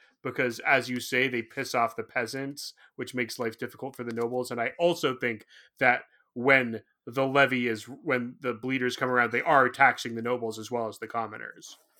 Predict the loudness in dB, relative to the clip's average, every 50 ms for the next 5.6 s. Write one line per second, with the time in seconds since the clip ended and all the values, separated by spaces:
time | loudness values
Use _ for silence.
0 | _ _ -20 _ _ _ -4 -4 -4 -4 -4 -4 -4 -2 -2 -4 -6 -4 -4 -2
1 | 0 0 0 -2 -4 -6 -4 -4 -4 -4 -6 -8 -8 -6 -6 -6 -6 -6 -4 -2
2 | -2 -2 -2 -4 -6 -10 _ _ _ _ _ _ _ 0 0 0 -2 -4 -10 -10
3 | -8 -8 -6 -6 -6 -4 -4 -4 -4 -4 -6 -8 -8 -8 -8 -8 -8 -8 -10 -10
4 | -8 -8 -8 -8 -8 -10 -10 -6 -2 -2 -2 -2 -2 -6 -10 -12 -16 _ -14 -14
5 | -12 -10 -10 -10 -10 -10 -12 -12 -14 -16 -18